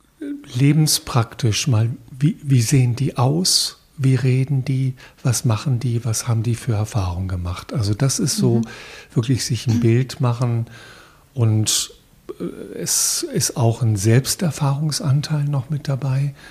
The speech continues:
Speaker 1: wo man mal schaut, wo stehe ich eigentlich im Moment? Also es wird vielleicht deutlich, es ist eine große, eine große Bandbreite verschiedener Sachen,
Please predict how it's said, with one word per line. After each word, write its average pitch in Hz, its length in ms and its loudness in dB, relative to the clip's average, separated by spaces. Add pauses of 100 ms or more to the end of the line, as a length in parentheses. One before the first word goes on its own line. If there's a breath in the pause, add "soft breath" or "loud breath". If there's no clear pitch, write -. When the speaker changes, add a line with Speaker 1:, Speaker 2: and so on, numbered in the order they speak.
(340 loud breath)
Speaker 1:
wo 120 100 0
man 110 180 2
mal 104 160 0
schaut, 113 560 0
wo 110 60 0
stehe 104 400 -2
ich 135 160 -6
eigentlich 135 440 -2
im 143 80 0
Moment? 120 520 -2 (480 loud breath)
Also 143 340 6 (680)
es - 220 -4
wird 151 140 2
vielleicht 139 400 4
deutlich, 135 440 4
es - 240 -2
ist 170 240 -4
eine 113 240 2
große, 127 720 -2
eine 117 100 0
große 123 360 0
Bandbreite 131 680 0
verschiedener 127 640 0
Sachen, 120 460 0